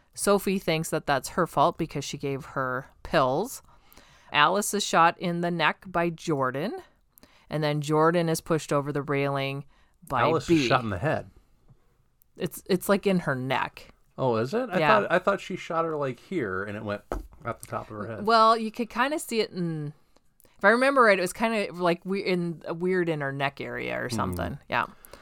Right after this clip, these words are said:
Speaker 2: Interesting. Okay.
Speaker 1: And that's about all I have. There's really not a whole lot else for interesting notes out there on this one. I
Speaker 2: Hmm.
Speaker 1: think this is a pretty straightforward, like,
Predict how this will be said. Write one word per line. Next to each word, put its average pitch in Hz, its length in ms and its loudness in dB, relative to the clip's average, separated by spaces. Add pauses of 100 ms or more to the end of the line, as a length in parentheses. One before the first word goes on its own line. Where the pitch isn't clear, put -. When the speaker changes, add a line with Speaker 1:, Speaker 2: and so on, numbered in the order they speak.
(420)
Speaker 2:
Interesting. 92 520 -10 (260)
Okay. 113 300 -2 (2250)
Speaker 1:
And 170 580 4
that's 202 320 -4
about 415 300 0
all 226 240 0
I 233 160 2
have. 240 360 -4
There's 180 240 -4
really 190 280 -6
not 180 180 -4
a 170 60 -4
whole 170 300 -4
lot 170 340 0
else 170 320 -2
for 151 520 -2
interesting 170 560 -4
notes 190 320 -10
out - 200 -10
there - 160 -6
on - 160 -8
this - 220 -12
one. - 240 -12 (140)
I - 60 -2
Speaker 2:
Hmm. 494 60 4
Speaker 1:
think 453 120 8
this 359 160 2
is 185 120 0
a 175 80 6
pretty 160 260 2
straightforward, 143 840 0
like, 123 460 -6